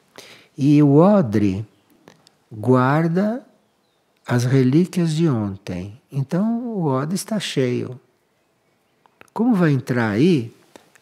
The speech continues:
a água de vida? Como vai entrar aí o vinho que ele chama, não? Porque parece com sangue. Como vai entrar aí isto, se está cheio?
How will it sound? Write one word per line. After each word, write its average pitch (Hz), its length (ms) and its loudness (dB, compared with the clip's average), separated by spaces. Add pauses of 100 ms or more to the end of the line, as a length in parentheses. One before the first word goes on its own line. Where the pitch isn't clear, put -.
(160)
a 117 100 -8
água 127 380 -2
de 123 140 -2
vida? 101 560 -6 (520)
Como 185 220 -2
vai 175 160 0
entrar 135 300 -2
aí 123 440 0 (540)
o 117 160 -6
vinho 104 460 -2
que - 120 -10
ele 95 140 -8
chama, 95 480 -10
não? 131 160 -6
Porque - 160 -14
parece 107 380 -6
com 113 120 -10
sangue. 95 540 -8 (380)
Como 214 200 2
vai 175 200 2
entrar 147 340 -2
aí 127 480 0
isto, 110 580 -6 (280)
se - 140 -8
está 120 260 -6
cheio? 98 560 -10